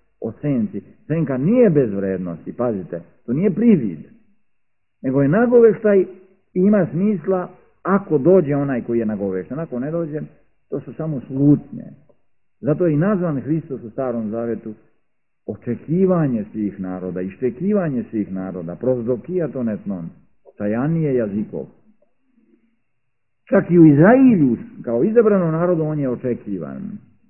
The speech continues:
„O, da bi razdro nebesa i stišao”, veli Job.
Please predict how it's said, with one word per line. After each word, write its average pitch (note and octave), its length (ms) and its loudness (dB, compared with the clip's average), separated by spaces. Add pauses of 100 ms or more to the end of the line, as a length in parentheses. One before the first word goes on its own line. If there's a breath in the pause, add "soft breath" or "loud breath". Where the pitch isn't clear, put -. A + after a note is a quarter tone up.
(480)
„O, D3+ 240 6
da C3 160 2
bi B2 200 0
razdro A2+ 640 -2
nebesa G#2 600 -4
i F#2+ 180 -10
stišao”, F#2 600 -8 (1800)
veli G2+ 280 -2
Job. E2+ 280 -6